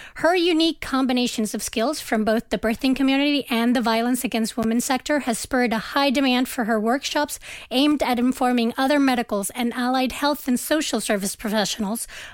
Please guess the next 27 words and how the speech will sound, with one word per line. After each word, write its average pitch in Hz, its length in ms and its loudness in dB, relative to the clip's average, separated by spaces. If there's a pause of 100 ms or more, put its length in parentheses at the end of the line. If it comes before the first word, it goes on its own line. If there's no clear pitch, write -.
around 233 320 4
the 214 80 2
complex 285 640 -2
issue 294 360 -2
of 214 180 -2
trauma 269 520 0
and 233 160 0
the 214 80 -2
childbearing 220 600 0
years. 202 380 -4 (400)
She - 240 0
lives 277 240 2
with 277 140 2
her 269 100 2
family 240 460 2
in 214 140 0
London, 233 360 2
Ontario, 247 640 2
and 233 200 2
runs 226 220 2
a 226 80 0
private 285 460 0
counseling 247 480 2
practice 254 560 -2
entitled 226 500 0
Sharing 254 540 2
Spaces 226 680 -4